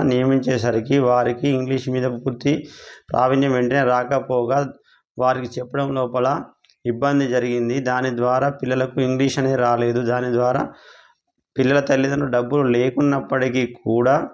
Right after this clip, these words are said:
అప్పో సప్పో చేసి, జీతం ఉండి డబ్బులు తీసుకొచ్చి, ప్రైవేట్ పాఠశాలలో పిల్లలకైతే వి-, ఇంగ్లీష్ బాగా వస్తుందన్న ప్రధాన కారణం చేత వారిని ప్రైవేట్ పాఠశాలకైతే పంపడం జరిగింది.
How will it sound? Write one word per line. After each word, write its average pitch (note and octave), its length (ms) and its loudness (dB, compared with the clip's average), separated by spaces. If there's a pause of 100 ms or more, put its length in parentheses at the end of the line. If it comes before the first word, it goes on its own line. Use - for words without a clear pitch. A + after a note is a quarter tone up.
(680)
అప్పో A#2+ 320 -4
సప్పో C3+ 340 -2
చేసి, B2+ 460 -2
జీతం B2 440 0
ఉండి B2 320 2
డబ్బులు B2 300 0
తీసుకొచ్చి, A#2+ 500 -4
ప్రైవేట్ C3 400 0
పాఠశాలలో A#2+ 720 0 (580)
పిల్లలకైతే C3 500 0
వి-, A#2+ 220 0 (380)
ఇంగ్లీష్ C3 420 0
బాగా A#2+ 300 2
వస్తుందన్న B2 520 -2 (120)
ప్రధాన B2+ 380 0
కారణం B2+ 400 -4
చేత A#2+ 320 -4 (100)
వారిని B2 440 0 (580)
ప్రైవేట్ C3 260 2
పాఠశాలకైతే B2+ 580 -2
పంపడం B2 400 -2
జరిగింది. A#2+ 340 0